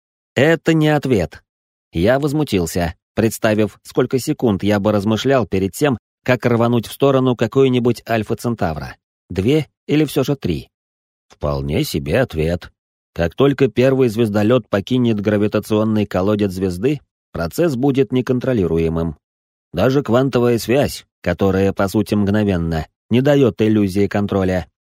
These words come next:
Изменение течения времени отрежет анклавы людей друг от друга, надёжнее любых законов и ограничений.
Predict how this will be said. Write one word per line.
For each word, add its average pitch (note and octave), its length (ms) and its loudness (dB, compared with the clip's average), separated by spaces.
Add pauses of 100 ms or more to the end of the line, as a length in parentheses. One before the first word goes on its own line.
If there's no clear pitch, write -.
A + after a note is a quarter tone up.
(340)
Изменение D3 640 2
течения C3+ 540 2
времени B2 440 2
отрежет A2+ 520 0
анклавы A#2 460 2
людей A#2 340 2
друг G#2+ 300 -2
от G#2+ 120 0
друга, G#2+ 440 -2 (200)
надёжнее C3+ 600 0
любых C3+ 360 2
законов A2+ 580 0
и F2+ 60 0
ограничений. G#2 840 -2